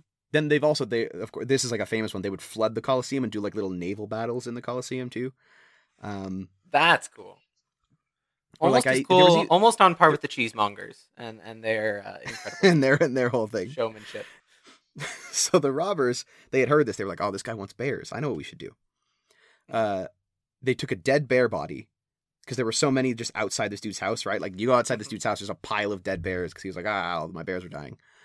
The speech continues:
Speaker 1: So they just,
Speaker 2: <laughs>
Speaker 1: they, <laughs> they grabbed one of the bears, they skinned it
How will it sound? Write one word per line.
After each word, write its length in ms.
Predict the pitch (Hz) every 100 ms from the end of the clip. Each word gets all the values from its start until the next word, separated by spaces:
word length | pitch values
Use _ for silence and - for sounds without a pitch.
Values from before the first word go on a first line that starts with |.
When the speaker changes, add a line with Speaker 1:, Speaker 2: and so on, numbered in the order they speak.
| - - _ -
Speaker 1:
So 100 | 123
they 60 |
just, 220 | 117 117 107
Speaker 2:
<laughs> 40 |
Speaker 1:
they, 140 | 107 104 - 123 -
<laughs> 60 |
they 120 | 147 135
grabbed 440 | 131 143 165 160
one 100 | 214
of 60 | 180
the 60 |
bears, 420 | 147 143 120 107 - - - -
they 80 | 120
skinned 400 | 123 - 190 165
it 180 | 98 -